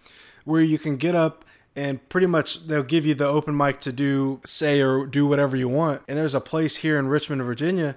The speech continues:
that does it every Saturday from, for, like, two hours. So I definitely think I'm gonna try to do it again,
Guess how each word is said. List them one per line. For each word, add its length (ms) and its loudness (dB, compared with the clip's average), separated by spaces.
that 100 4
does 180 10
it 140 4
every 280 0
Saturday 600 4
from, 240 -4
for, 240 -4
like, 320 -2
two 300 2
hours. 380 4
So 320 2
I 140 -2
definitely 360 4
think 220 2
I'm 100 2
gonna 180 4
try 280 4
to 80 2
do 200 2
it 80 4
again, 500 2